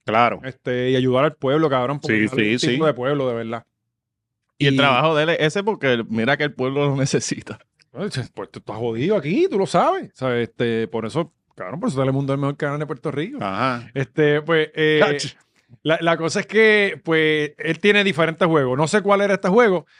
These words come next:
Speaker 2: porque yo ahora estoy viendo la Comay, me perdonan.
Speaker 1: Ujú.
Speaker 2: Este
Speaker 1: Oye, es domingo, ¿verdad? Lo que pasó, eh, eso fue domingo, porque eso explotó ayer.
Speaker 2: Cabrón.
Speaker 3: Eso, eso lo dan domingo.
Speaker 2: Cabrón, él está, yo creo que
Speaker 1: Sí.
Speaker 2: todos los días.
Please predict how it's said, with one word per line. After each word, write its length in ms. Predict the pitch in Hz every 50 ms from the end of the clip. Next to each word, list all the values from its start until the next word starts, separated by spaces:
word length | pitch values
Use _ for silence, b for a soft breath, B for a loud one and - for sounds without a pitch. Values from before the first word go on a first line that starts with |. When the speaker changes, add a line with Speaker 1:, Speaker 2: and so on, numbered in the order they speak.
| b
Speaker 2:
porque 260 | b - 135 - 139 131
yo 100 | 139 147 -
ahora 180 | 180 175 175
estoy 140 | 156 - 165 151
viendo 180 | 151 151 151
la 80 | 143 127
Comay, 280 | 110 110 98 98 101 - _
me 140 | 113 113
perdonan. 380 | - 117 113 107 117 104 101 95 - _ _ -
Speaker 1:
Ujú. 320 | 123 123 123 143 160 165
Speaker 2:
Este 260 | 156 151 - - 135
Speaker 1:
Oye, 120 | 175 208 185
es 80 | 143
domingo, 360 | - 220 185 208 233 220 196 143
¿verdad? 200 | 123 135 147 202
Lo 60 | 190
que 80 | 151 131
pasó, 360 | 131 - - 175 185 190 190
eh, 140 | 175 165 147
eso 140 | 131 - 143
fue 100 | 190 202
domingo, 300 | 196 151 165 202 202 185
porque 200 | 135 123 95 120
eso 80 | - 139
explotó 240 | - - 165 151 156
ayer. 300 | 139 139 165 143 95 101 101 _ _
Speaker 2:
Cabrón. 300 | 117 120 123 127 - 190
Speaker 3:
Eso, 60 | 117
eso 180 | 135 - 160 165
lo 120 | 175 175
dan 200 | 175 180 185 185
domingo. 420 | 175 165 156 170 196 180 131 95 - _
Speaker 2:
Cabrón, 320 | - 127 135 143 175 202
él 80 | 196 156
está, 200 | 127 - - 147
yo 80 | 156
creo 100 | 160 165
que 60 | 170 180
Speaker 1:
Sí. 40 | 165
Speaker 2:
todos 140 | 170 185
los 60 | 180 147
días. 360 | 139 131 131 160 208 214